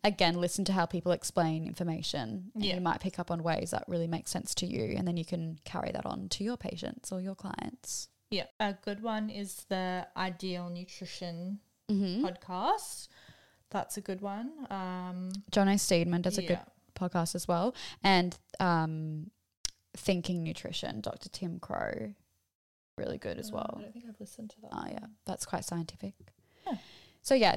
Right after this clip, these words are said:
Speaker 1: that's, I guess, for the people who enjoy listening to podcasts. Um, of course, YouTube
Speaker 2: I was
Speaker 1: has
Speaker 2: just gonna
Speaker 1: some
Speaker 2: say I
Speaker 1: Yeah.
Speaker 2: would watch a lot of YouTube videos, especially when it came to, like, um,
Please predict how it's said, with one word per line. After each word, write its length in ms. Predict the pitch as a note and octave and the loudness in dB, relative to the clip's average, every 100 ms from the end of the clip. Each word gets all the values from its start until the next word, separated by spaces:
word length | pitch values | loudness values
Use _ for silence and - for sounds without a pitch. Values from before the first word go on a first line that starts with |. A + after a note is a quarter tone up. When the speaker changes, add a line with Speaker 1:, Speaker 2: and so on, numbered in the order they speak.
| - | 6
Speaker 1:
that's, 220 | A3 - | 6 8
I 80 | A3 | 6
guess, 180 | G#3+ - | 6 4
for 80 | |
the 60 | G#3+ | 4
people 220 | A3+ F#3+ | 2 4
who 80 | F3 | 2
enjoy 260 | F#3 F3 D#3+ | 0 2 2
listening 220 | D#3+ E3+ | 0 -4
to 60 | E3+ | -6
podcasts. 760 | - D#3+ F3+ G#3+ F#4 - - - - | -4 -2 4 4 4 0 -2 -2 4
Um, 260 | F#3 F3 F3 | 8 8 6
of 120 | - | -2
course, 540 | - G3+ G#3+ A3+ - - | 2 6 8 6 0 -6
YouTube 720 | F#3 F#3 F#3 G#3+ G3 G3 F#3+ | -2 0 2 4 6 4 4
Speaker 2:
I 60 | A3 | 4
was 80 | G3+ | 4
Speaker 1:
has 80 | F#3 | 4
Speaker 2:
just 140 | - | 2
gonna 140 | F#3 F3 | 2 2
Speaker 1:
some 80 | F3 | 0
Speaker 2:
say 160 | F3+ | -4
I 460 | - F3+ F#3 F#3 F#3+ - _ - | -4 -6 -6 -6 -8 -14 _ -10
Speaker 1:
Yeah. 480 | F#3+ E3+ - - F#3 - - | -6 -6 -6 -6 -8 -8 -4
Speaker 2:
would 180 | G#3 F#3 | -2 -2
watch 220 | F3+ - | -2 -2
a 80 | F#3+ | -4
lot 220 | F3+ F3 | -2 0
of 160 | F3 F3 - _ _ _ _ _ E3+ | 0 -2 -16 _ _ _ _ _ -4
YouTube 340 | E3 - - | -4 -4 -8
videos, 380 | G3+ - F#3 G3 | -10 -4 -2 0
especially 720 | G#3 - G3 - A#3 B3+ B3+ - - - | 0 0 -2 -2 -4 -4 -4 -8 -20 -4
when 120 | C4+ | -2
it 100 | C4 | 0
came 300 | C4 G#3+ G3+ G3+ | -2 -2 -2 -2
to, 140 | G#3 | -4
like, 320 | F#3 F3 F3 | -4 -4 -6
um, 640 | - E3+ - - - G#3 | -8 -8 -8 -12 -12 -12